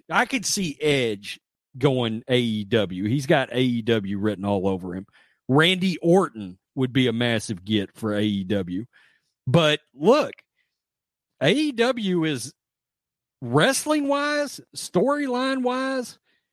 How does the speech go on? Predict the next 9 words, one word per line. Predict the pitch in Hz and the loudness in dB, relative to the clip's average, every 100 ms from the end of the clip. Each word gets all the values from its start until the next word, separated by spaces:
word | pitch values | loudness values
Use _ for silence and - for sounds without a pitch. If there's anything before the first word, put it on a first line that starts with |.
| _ _ - | _ _ 0
it's | 240 302 - - - | 2 2 -2 -10 -18
far | - - 175 262 185 | -18 0 2 4 2
superior | 147 147 113 143 120 104 120 104 _ _ _ _ _ _ - | -2 -6 -4 -2 -2 -4 -6 -12 _ _ _ _ _ _ 0
than | 127 151 143 135 123 139 _ 156 | 4 4 4 0 -4 -12 _ -2
the | 139 | 0
W | 135 147 127 131 | 2 2 2 0
W | 127 127 110 117 | 2 0 0 0
E. | 113 104 98 _ 131 | 0 -2 -8 _ -2
Uh, | 127 123 | 0 0